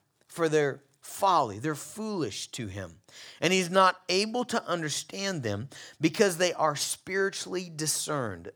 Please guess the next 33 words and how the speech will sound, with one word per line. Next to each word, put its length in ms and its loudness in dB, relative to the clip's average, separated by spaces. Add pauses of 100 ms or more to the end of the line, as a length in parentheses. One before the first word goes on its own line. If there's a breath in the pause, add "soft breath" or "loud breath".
(100)
N 140 2
A 80 4
S 140 0
B, 200 0
I 60 4
believe, 220 -4
says 200 -4
spiritually 540 -6
appraised, 580 -4
which 180 -10
is, 160 -12 (340 loud breath)
uh, 260 2
I, 160 -2 (340)
I, 160 0
I 140 0
like 220 2
that 140 -4
a, 40 -10 (220)
a 40 0
lot 260 -2
better. 260 -8 (400 loud breath)
Verse 160 2
fifteen, 460 -2 (280 loud breath)
"The 80 0
spiritual 540 0
person 480 -2
judges 580 0 (140)
all 220 6
things," 280 -8
or 60 -6
discerns 400 -4
all 200 2
things, 260 -8